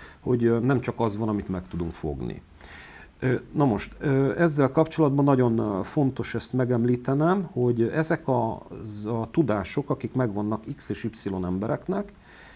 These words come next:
ö, ezek, amikor megcsinál valaki egy kezelést erre a tisztításra, ezek idáig, óráig tudnak csak hatni. Mert a személy, ahogy elmegy holnap haza,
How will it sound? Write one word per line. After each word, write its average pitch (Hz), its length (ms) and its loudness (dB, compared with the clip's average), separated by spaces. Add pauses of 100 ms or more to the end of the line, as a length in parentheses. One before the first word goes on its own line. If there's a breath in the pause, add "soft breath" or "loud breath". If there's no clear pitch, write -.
(200 loud breath)
ö, - 180 -4 (100)
ezek, 185 440 2
amikor 143 360 4
megcsinál 139 500 2
valaki 120 360 2
egy 104 140 0
kezelést 127 720 0 (680 soft breath)
erre 123 180 2
a 117 80 0
tisztításra, 165 880 0 (540 loud breath)
ezek 160 320 2
idáig, 135 460 2
óráig 135 460 2
tudnak 117 320 -2
csak - 200 -10
hatni. - 480 -8 (260)
Mert 113 520 -2 (400 loud breath)
a 107 80 -2
személy, 180 380 4
ahogy 123 260 4
elmegy 107 380 0
holnap 107 500 -2
haza, 180 400 -2